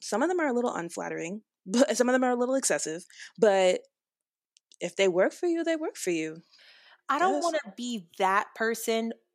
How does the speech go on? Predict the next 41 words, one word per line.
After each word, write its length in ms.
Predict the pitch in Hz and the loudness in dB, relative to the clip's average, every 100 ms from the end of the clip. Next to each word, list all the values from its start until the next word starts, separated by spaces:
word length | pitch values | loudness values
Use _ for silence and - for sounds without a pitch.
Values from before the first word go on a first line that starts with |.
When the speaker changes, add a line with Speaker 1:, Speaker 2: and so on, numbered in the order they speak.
| - | -8
Speaker 2:
but 180 | 208 240 | 2 4
I 80 | 240 | 4
have 580 | 233 - 233 247 247 - | 2 -2 2 4 4 0
to 80 | 214 | -2
discuss 600 | 190 185 - 185 170 - _ _ - | -2 -2 0 0 0 -6 _ _ -14
this 400 | 190 185 190 196 | -6 0 0 0
particular 640 | - 190 185 185 185 175 | -4 -4 -4 -6 -4 -4
angle 340 | 147 185 185 180 | -4 -6 -6 -8
with 180 | 175 185 | -6 -6
you 80 | |
guys. 440 | 196 - - - - - - - _ _ - - | -6 -6 -8 -12 -16 -20 -20 -20 _ _ -6 -2
Okay, 260 | 233 208 185 | 0 0 -2
so 600 | - 247 240 233 226 - _ - | 2 4 6 4 0 -10 _ -10
from, 440 | - 262 247 233 - | 2 4 4 -2 -4
from 280 | 262 247 208 233 | 0 0 0 2
what 140 | 269 | 4
I've 200 | 311 285 | 4 2
seen 420 | - 233 226 208 | -6 -4 -2 -2
on, 200 | 190 190 | -2 0
like, 220 | 185 180 - | 0 -2 0
I 160 | 190 185 | 0 0
G 180 | 196 | -6
filters, 300 | 180 180 180 - | -6 -6 -6 -4
'cause 140 | 214 - | -4 2
I, 240 | 247 233 196 | 2 2 0
I 100 | 226 | 2
don't 200 | 277 233 | 2 0
touch 240 | - 196 - - | 0 0 0 -2
Snapchat 580 | 190 190 - 208 196 190 - | 2 2 2 2 2 2 0
at 100 | 190 | 4
all, 180 | 190 190 | 4 4
but 100 | 190 | 4
I 80 | 202 | 2
do 340 | 185 262 277 | 0 -4 0
know 240 | 247 202 190 | 4 4 4
that 180 | 185 | 0
before 360 | 190 - 254 247 233 | -2 0 2 4 4
I 180 | 233 | 4
G 340 | 214 226 220 208 | 2 -4 -4 -2
really, 360 | 214 208 196 190 - _ 202 | 0 0 -4 -12 -20 _ 4
um, 420 | 185 185 180 | 4 2 -4